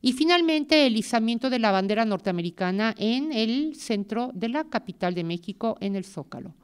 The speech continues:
Y México tiene que entrar en negociaciones con Estados Unidos, y bueno, pues Estados Unidos va a dar una indemnización, ya les mencioné la cantidad, y se va a acabar de fijar la frontera ahora sí en el río Bravo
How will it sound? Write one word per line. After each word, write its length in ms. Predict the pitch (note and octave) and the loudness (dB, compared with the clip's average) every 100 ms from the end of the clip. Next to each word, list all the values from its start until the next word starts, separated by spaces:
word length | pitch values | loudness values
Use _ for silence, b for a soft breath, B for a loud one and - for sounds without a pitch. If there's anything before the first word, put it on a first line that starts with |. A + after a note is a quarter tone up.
| b b b b | b b b b
Y 140 | C#4 | 0
México 480 | E4 F4 E4 D#4 D#4 | 2 2 2 0 0
tiene 320 | D4+ C4 C#4 | 0 -2 -2
que 80 | C4+ | -2
entrar 360 | B3+ A#3 A#3+ A#3+ | -4 0 2 2
en 120 | A#3+ | 0
negociaciones 760 | A3+ G3+ - G3+ - G#3+ A3 | -2 -2 -2 -4 -2 -4 -4
con 180 | - G3+ | -4 -4
Estados 480 | F#3+ - G3+ G#3+ - | -4 -2 0 0 -4
Unidos, 600 | D4 C#4+ A3 A#3+ D4 - b b b | -4 0 2 0 -2 -10 b b b
y 80 | C4+ | 4
bueno, 240 | F#4+ A4 G#4+ | 6 4 4
pues 160 | C#4 B3+ | 4 2
Estados 420 | B3+ C4 C4 C4+ | 2 6 4 4
Unidos 400 | C#4+ C#4 C#4+ B3+ | 0 4 4 4
va 120 | A#3 C4 | 6 8
a 60 | |
dar 160 | C4 C4 | 8 6
una 180 | C4+ C4+ | 4 2
indemnización, 760 | B3+ A3 G#3 - F#3+ B3+ C4 | 2 2 0 0 -2 0 2
ya 80 | A#3 | 2
les 100 | A#3 | 2
mencioné 440 | A3 G3+ - G#3 A3 | 0 0 -2 2 2
la 160 | A#3 | 4
cantidad, 580 | B3 A#3+ C#4 C4+ A3 C4 B B B | 2 2 4 8 8 8 B B B
y 140 | - B3+ | 2 6
se 160 | C4 | 8
va 140 | B3+ B3+ | 10 10
a 60 | |
acabar 380 | C4+ C#4 C4 C4 | 10 8 8 8
de 120 | A#3 | 6
fijar 340 | B3+ C4+ C4 B3 | 2 2 4 6
la 100 | B3 | 4
frontera 480 | B3+ B3+ B3+ B3 A#3 | 4 2 4 8 8
ahora 300 | G#3+ A3 A3+ | 10 8 4
sí 280 | - B3+ A#3+ | 4 0 4
en 160 | G3+ | 4
el 100 | G3+ | 4
río 300 | F#3+ G#3 A#3 | 4 4 4
Bravo 560 | A#3+ C4 B3 A3+ C4+ | 6 8 8 6 2